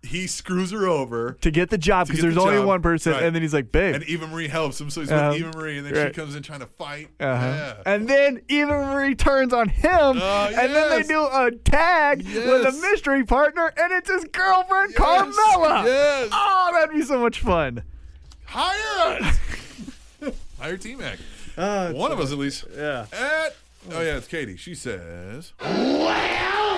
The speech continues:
Speaker 1: The new era is off to a great start, don't you think?
Speaker 2: Yep.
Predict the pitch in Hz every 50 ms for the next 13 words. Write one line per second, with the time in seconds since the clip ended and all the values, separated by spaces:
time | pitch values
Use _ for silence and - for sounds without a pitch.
0 | 311 - - - 143 196 277 330 311 247 202 190 196 208 214 214 143 135 131 117
1 | - - - 131 147 165 175 180 - - - - 107 95 87 80 85 87 82 98
2 | 135 151 - - - 147 156 160 139 - 101 76 85 107 123 180 220 - - -
3 | _ _ _ _ _ _ _ _ _ _ - 110 120 165